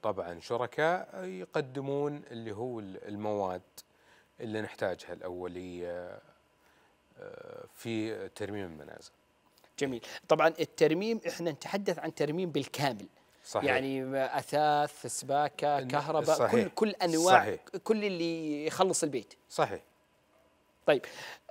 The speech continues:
Speaker 2: بالنسبة للمنازل اللي تدخل في موضوع الترميم، يعني في عندكم اشتراطات إنه مثلا المنزل يكون، آه،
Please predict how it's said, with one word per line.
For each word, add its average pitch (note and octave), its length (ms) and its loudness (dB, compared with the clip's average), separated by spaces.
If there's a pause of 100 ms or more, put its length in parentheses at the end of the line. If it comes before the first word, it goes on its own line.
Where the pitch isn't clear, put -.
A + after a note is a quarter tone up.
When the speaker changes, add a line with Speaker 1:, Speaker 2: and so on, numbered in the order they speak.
(420)
Speaker 2:
بالنسبة A3 800 4
للمنازل E3 1500 0
اللي C3+ 260 -6
تدخل D3+ 400 -4
في C3+ 100 -10
موضوع C3 300 -4
الترميم، C3+ 400 -6 (180)
يعني D3 180 0
في G3 180 -2
عندكم G#3 300 -4
اشتراطات D3 680 2
إنه C#3 120 -6
مثلا C#3 300 -2
المنزل C3+ 400 -4
يكون، C3 580 -6
آه، A2 440 -8